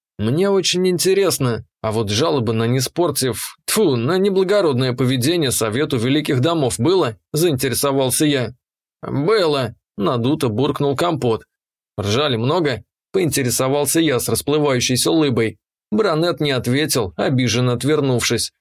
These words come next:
но, судя по его роже, ржали много, и в неблагородстве нас не обвинили. Ну, во-первых, это бред, по переговорам понятно, что мы просто летим по своим делам,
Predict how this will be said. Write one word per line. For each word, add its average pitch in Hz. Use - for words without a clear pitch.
но, 113
судя 165
по 151
его 147
роже, 135
ржали 139
много, 135
и 208
в 170
неблагородстве 139
нас 131
не 175
обвинили. 147
Ну, 160
во-первых, 165
это 151
бред, 151
по 101
переговорам 117
понятно, 143
что -
мы 185
просто 151
летим 147
по 117
своим 127
делам, 139